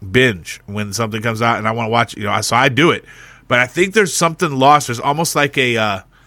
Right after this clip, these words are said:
a participation element to it when you have to wait and everyone else you know has to wait to watch that next episode. And after this episode, the way this episode ended, you spent the whole summer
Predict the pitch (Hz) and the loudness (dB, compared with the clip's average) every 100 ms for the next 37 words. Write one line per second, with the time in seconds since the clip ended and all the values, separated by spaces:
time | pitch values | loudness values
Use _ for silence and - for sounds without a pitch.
0 | _ _ _ _ _ _ _ _ - 110 | _ _ _ _ _ _ _ _ -2 0
1 | 143 123 - 202 - 139 - 160 190 - | 2 0 2 2 2 0 0 0 0 -2
2 | 147 120 127 127 123 123 - 135 131 117 | -6 -4 2 2 2 -2 -2 2 2 2
3 | 123 117 113 151 - 117 110 143 131 120 | -2 -2 0 0 0 -2 2 2 2 -2
4 | 110 131 143 143 139 - 120 131 135 113 | 2 2 4 4 2 0 0 2 2 2
5 | 120 - 104 98 123 - - 110 120 123 | 0 -2 -4 2 2 0 -4 2 2 2
6 | - 113 107 120 - 123 117 123 117 92 | 0 -2 0 -2 0 -2 -2 -2 -4 -4
7 | - - - - - - - - 117 117 | -8 -20 -20 -20 -20 -20 -14 -2 0 2
8 | 107 92 - _ _ _ _ _ - 127 | 0 -4 -16 _ _ _ _ _ -2 2
9 | 151 165 214 165 160 190 - - _ _ | 2 2 0 2 4 4 2 -4 _ _
10 | 160 180 180 151 - 120 110 107 _ _ | 2 2 2 -4 0 0 -2 -6 _ _
11 | _ _ _ _ 117 117 143 165 190 202 | _ _ _ _ -4 2 2 4 2 2
12 | 180 180 196 170 170 160 135 135 123 156 | 2 2 0 2 2 2 -2 -4 -2 -2
13 | 143 135 117 107 131 151 175 185 185 196 | 0 0 -2 0 4 6 8 8 6 6
14 | - - 214 190 147 110 101 | 2 0 2 2 2 0 -2